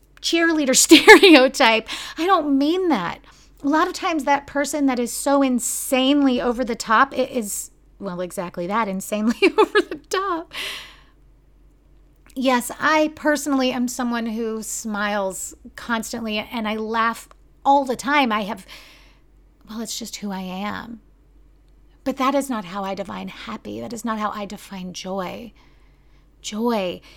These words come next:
is what I call quiet confidence.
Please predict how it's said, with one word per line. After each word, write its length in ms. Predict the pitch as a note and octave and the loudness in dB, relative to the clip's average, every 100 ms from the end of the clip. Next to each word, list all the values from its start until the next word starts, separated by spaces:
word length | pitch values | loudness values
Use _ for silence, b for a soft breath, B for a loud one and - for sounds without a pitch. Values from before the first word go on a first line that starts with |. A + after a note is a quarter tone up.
| B _ | B _
is 200 | A#3+ G3+ | -12 -6
what 140 | G3+ | -6
I 120 | G3 | -4
call 280 | G#3 - F#3 | -6 -6 -8
quiet 560 | - - G3 A3+ G3+ - | -8 -10 -4 -4 -4 -8
confidence. 1200 | - - G#3 C4 - F#3 F#3+ G#3+ B3+ - - - | -16 -6 -2 -2 -2 -10 -10 -10 -14 -16 -20 -20